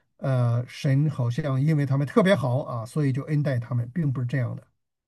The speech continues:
而是神为自己的圣名，因为神拣选了以色列，因为耶和华以色列，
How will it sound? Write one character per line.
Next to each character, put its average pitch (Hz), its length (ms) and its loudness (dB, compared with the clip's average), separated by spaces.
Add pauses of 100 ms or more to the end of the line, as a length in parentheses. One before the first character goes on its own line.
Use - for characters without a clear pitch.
(460)
而 139 160 2
是 139 200 2
神 143 320 4
为 160 220 6
自 247 240 2
己 131 140 0
的 117 120 0
圣 156 220 0
名， 123 260 0 (100)
因 156 140 2
为 147 100 2
神 139 360 2 (200)
拣 165 280 4
选 143 200 0
了 147 80 0
以 123 140 -2
色 120 140 -10 (220)
列， 139 260 -6 (460)
因 170 160 6
为 143 260 4 (340)
耶 175 180 2
和 180 100 2
华 151 180 0
以 139 140 2
色 120 160 -2
列， 156 220 0